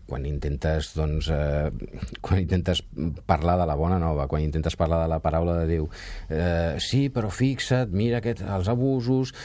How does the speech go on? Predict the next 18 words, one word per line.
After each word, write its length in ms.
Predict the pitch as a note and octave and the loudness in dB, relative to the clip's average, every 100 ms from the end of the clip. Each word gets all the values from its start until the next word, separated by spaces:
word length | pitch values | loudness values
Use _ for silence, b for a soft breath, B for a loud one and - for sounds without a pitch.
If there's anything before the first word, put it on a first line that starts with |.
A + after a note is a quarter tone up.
| B | B
eh, 140 | G2 G2+ G2 | 0 2 2
la 120 | F#2+ G2+ | 0 0
riquesa, 640 | B2+ C3+ C3 B2+ A#2+ B2 A#2+ A#2+ F#2 | 0 0 2 2 2 0 0 -2 0
eh, 160 | G#2+ G#2+ | 2 2
no 80 | G#2+ | 0
sé 160 | G2 G#2+ | 0 2
què". 160 | B2+ B2+ B - - - | 2 0 B -20 -20 -10
I 160 | - A2+ | -2 2
clar, 300 | G2 B2+ A2 - - - - - | 4 2 0 -6 -18 -20 -10 0
tampoc 340 | G2 F2+ G#2 | 2 2 2
pots 260 | D3+ A#2+ G2+ | 4 4 4
dir, 180 | A2 F#2+ B - F#2+ - - | 2 0 B -10 -8 -8 -4
"Bueno, 460 | G#2+ B2+ D#3+ B2+ | 0 2 4 2
i 140 | A2+ G2+ | 2 4
tu 160 | D#3 | 4
més", 380 | D3 C#3+ C3 - | 4 2 0 0
no? 360 | A2+ C#3 D#3+ A#2+ | 2 2 2 2
No, 880 | A2+ A2+ G#2+ F2 D#2+ - A#2+ B2+ | 0 0 -2 -4 -8 0 4 4